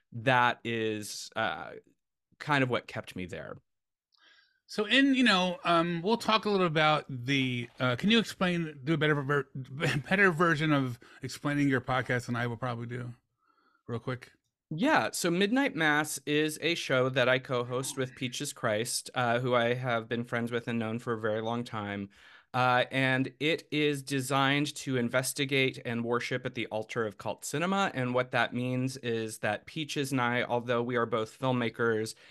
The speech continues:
Speaker 1: and show people and work in the industry in various aspects, we also first and foremost come to this as fans. You know, we make movies 'cause we love movies. And we're particularly interested in those movies that are off the beaten path or that have created a community,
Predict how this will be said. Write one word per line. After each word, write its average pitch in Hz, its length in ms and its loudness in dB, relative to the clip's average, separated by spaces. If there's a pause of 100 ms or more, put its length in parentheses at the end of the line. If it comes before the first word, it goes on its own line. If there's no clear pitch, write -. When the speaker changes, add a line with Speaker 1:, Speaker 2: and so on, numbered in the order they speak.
(200)
Speaker 1:
and 120 160 -4
show 117 240 0
people 117 500 -2
and 113 220 -4
work 117 180 -2
in 117 80 -4
the 117 160 -4
industry 113 460 -4
in 110 100 -4
various 110 380 -2
aspects, 113 580 -2
we 131 100 -2
also 123 360 -2
first - 340 -8
and 117 140 -6
foremost 117 340 -6
come 107 200 -6
to - 100 -12
this 98 180 -8
as 127 100 -8
fans. 98 480 -4
You 117 120 -6
know, 110 180 -4 (320)
we 147 140 2
make 147 260 2
movies 135 320 0
'cause 123 220 -10
we 120 100 -6
love 104 240 -2
movies. 95 500 -8 (380)
And 139 180 2
we're 147 120 4
particularly 170 680 -2
interested 131 680 -2
in 127 240 -2
those 120 280 0
movies 117 420 -4
that 120 140 0
are 135 300 4
off 98 220 -4
the 107 80 -8
beaten 101 280 -4
path 95 360 -6
or 113 80 -4
that 113 140 -4
have 117 120 -10
created 131 540 -2
a 113 40 -2
community, 110 880 -6